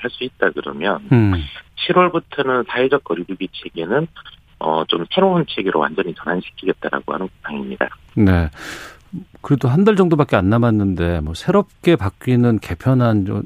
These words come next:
Speaker 2: 어떤 방향으로 갈까요? 좀 잠깐 소개해 주신다면요.
Speaker 1: 일단, 어, 거의 단계를 네 단계로 축소하면서
Speaker 2: 네.
Speaker 1: 각 단계별의 기준이 되고 있는 환자 수는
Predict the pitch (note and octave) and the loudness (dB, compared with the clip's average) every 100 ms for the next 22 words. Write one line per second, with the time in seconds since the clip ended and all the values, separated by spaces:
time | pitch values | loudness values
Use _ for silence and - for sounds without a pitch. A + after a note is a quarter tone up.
0 | - G#2 - F#3+ G3 D3 F2 A2 A#2+ A#2 | -4 -6 0 2 4 2 4 6 6 6
1 | A2 E2+ E2 B2 C#3+ G2 - C3 - - | 2 -2 0 2 2 2 2 0 0 2
2 | D#3 F3 F3+ C#3 G#2 G#2+ E2 C#2+ C#2 D2 | 2 4 2 2 0 -2 -2 -6 -10 -16
3 | - - _ - - D#3 D#3 D#3+ D#3 D#3 | -20 -20 _ -20 -6 -4 0 2 4 2
4 | C#3 - - - - _ G#2 G2 G2 F#2+ | 0 -6 -18 -20 -20 _ 2 4 4 2
5 | G2 - - - _ - G#2 A2+ _ - | -2 -10 -18 -20 _ 0 2 0 _ -4
6 | G#2+ G#2+ F3 E3 D#3 G#2 - F2 B2 D3+ | -2 2 2 4 2 2 2 2 2 0
7 | D#3+ - - - - F2 D#2 D2 C#2+ C2+ | -2 -2 -4 -12 -8 -6 -6 -10 -12 -10
8 | C#2+ C#2+ E2 D2 G#2 F#2 C#2+ - - - | -8 -4 -2 2 2 2 0 -8 -20 -20
9 | _ - G#2+ - - F#2 G2+ C#3+ D3+ C#3 | _ -6 -4 -4 0 2 4 4 4 2
10 | A#2+ - G2 D#3 F3 C#3 G#2 F2+ E2+ - | 0 -2 -4 0 2 2 0 -2 -4 -6
11 | F#2+ F#2 A2+ - E2+ G2 B2 | -6 -2 -2 -2 -2 0 0